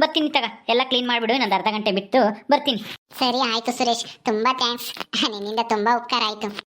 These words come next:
Speaker 1: ಅಯ್ಯೋ, ಇದ್ರಲ್ಲಿ ಉಪಕಾರ ಏನ್ ಬಂತು ಹೇಳ್ರಿ? ಹಾ, ನಿಮ್ಮಂತ ಕಷ್ಟದಲ್ಲಿರೋರ್ಗೆ ಸಹಾಯ ಮಾಡ್ಬೇಕು ಅಂತ ಅನ್ಸುತ್ತೆ ನನಗೆ. ಹ್ಮ್, ನೀನೇನು ಚಿಂತೆ ಮಾಡ್ಬೇಡ ಶಿಲ್ಪ, ಇಲ್ಲಿ ನೀನು ಆರಾಮಾಗಿರ್ತೀಯ.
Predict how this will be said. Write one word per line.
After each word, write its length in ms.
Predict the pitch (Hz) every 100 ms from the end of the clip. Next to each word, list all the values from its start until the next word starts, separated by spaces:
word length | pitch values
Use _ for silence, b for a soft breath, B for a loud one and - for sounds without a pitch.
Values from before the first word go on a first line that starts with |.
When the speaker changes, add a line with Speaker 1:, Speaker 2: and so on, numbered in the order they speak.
| -
Speaker 1:
ಅಯ್ಯೋ, 320 | 165 165 170
ಇದ್ರಲ್ಲಿ 280 | 170 175 180
ಉಪಕಾರ 260 | 185 285
ಏನ್ 220 | 277 262 247
ಬಂತು 200 | 233 214
ಹೇಳ್ರಿ? 220 | 196 196
ಹಾ, 340 | 196 202 202
ನಿಮ್ಮಂತ 260 | 185 180 185 185
ಕಷ್ಟದಲ್ಲಿರೋರ್ಗೆ 760 | - 208 190 185 185 175 - -
ಸಹಾಯ 280 | 269 320 311
ಮಾಡ್ಬೇಕು 340 | 302 277 269
ಅಂತ 160 | 233 262
ಅನ್ಸುತ್ತೆ 320 | 269 262 269
ನನಗೆ. 240 | 240 220 208
ಹ್ಮ್, 420 | - 233 247 214
ನೀನೇನು 320 | 185 190 262
ಚಿಂತೆ 240 | 277 226 247
ಮಾಡ್ಬೇಡ 260 | 214 214
ಶಿಲ್ಪ, 240 | 214 202 196 196 B
ಇಲ್ಲಿ 140 | 208
ನೀನು 200 | 220 208
ಆರಾಮಾಗಿರ್ತೀಯ. 680 | 196 220 254 294 262 254 220